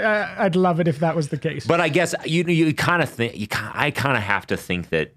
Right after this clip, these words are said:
Speaker 2: they got over it a little bit, because something you
Speaker 1: Definitely.
Speaker 2: told me that I had never s-, noticed, the only way that John is able to tell the intimate part of this story is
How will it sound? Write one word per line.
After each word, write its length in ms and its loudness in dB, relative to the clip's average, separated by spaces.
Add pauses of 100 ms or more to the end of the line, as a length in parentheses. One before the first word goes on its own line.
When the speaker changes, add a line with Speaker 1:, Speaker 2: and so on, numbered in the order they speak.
(460)
Speaker 2:
they 220 -2
got 260 2
over 300 0
it 80 0
a 40 0
little 280 0
bit, 240 -2
because 640 -2
something 380 0
you 180 0
Speaker 1:
Definitely. 80 -4
Speaker 2:
told 300 0
me 360 -4 (420)
that 100 0
I 140 2
had 120 -2
never 160 -4
s-, 160 -8
noticed, 640 -4 (1120)
the 180 0
only 280 0
way 320 2
that 220 -4
John 520 -2
is 200 -6
able 200 -2
to 120 -6
tell 300 0
the 180 -4
intimate 420 -2
part 200 -2
of 40 -2
this 140 -2
story 380 0
is 200 -2